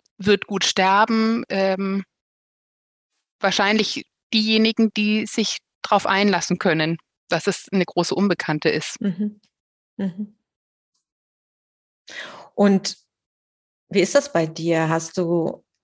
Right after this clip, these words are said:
Speaker 2: eher Angst vorm Sterben oder eher Angst vor dem Tod?
Speaker 1: Ähm, vom Sterben.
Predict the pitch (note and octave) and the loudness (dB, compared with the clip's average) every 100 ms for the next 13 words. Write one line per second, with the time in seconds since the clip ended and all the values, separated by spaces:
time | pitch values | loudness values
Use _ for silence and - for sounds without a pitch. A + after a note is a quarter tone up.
0 | _ F3 F3 F3 E3+ - D#3+ F3 - - | _ -2 0 2 0 -2 -2 -2 -6 -10
1 | - D#3+ D#3+ - D#3 D#3 G3+ B3+ C#4+ B3 | -4 -2 -2 -2 0 2 2 0 -2 -2
2 | A3+ G#3+ - G#3 G#3 - F#3+ G3 - - | 0 0 0 0 0 0 -2 -4 -8 -14
3 | - - F#3+ F#3 F#3+ - - G3 G3 - | -20 -8 -2 -2 -4 -10 -4 -4 -4 -8
4 | D3 - - - _ _ _ _ _ _ | -10 -10 -16 -20 _ _ _ _ _ _
5 | _ - - - - - - - _ _ | _ -20 -20 -16 -16 -16 -18 -20 _ _
6 | _ _ _ _ - - _ _ _ _ | _ _ _ _ -20 -20 _ _ _ _
7 | _ _ G#3+ G3+ G#3 G#3 - - A3 G#3+ | _ _ 2 4 6 6 4 2 2 2
8 | - G#3 G3+ C#3+ | 2 2 2 0